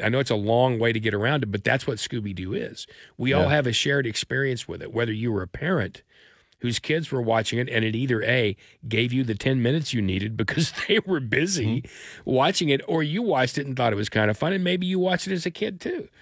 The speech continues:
Speaker 1: But it's a
Speaker 2: Sure.
Speaker 1: shared experience. Now, what other things like, like that, though, th-, will work? Because I guarantee you, even the adults who were there, who were familiar with that,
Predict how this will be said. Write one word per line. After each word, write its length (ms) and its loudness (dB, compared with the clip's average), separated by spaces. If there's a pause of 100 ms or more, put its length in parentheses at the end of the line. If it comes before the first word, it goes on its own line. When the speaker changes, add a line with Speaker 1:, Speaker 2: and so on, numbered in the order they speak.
(180)
Speaker 1:
But 120 2
it's 80 0
a 80 4
Speaker 2:
Sure. 20 2 (160)
Speaker 1:
shared 140 2
experience. 520 -6 (360)
Now, 120 2
what 280 0
other 480 0
things 520 -2
like, 220 0 (160)
like 420 -2
that, 220 -2
though, 320 -4 (920)
th-, 160 -12
will 220 2
work? 300 0
Because 260 0
I 60 2
guarantee 460 -4
you, 180 -2 (100)
even 320 -4
the 120 0
adults 760 -2 (160)
who 80 -4
were 140 0
there, 360 2
who 100 -2
were 160 0
familiar 420 0
with 120 0
that, 240 -2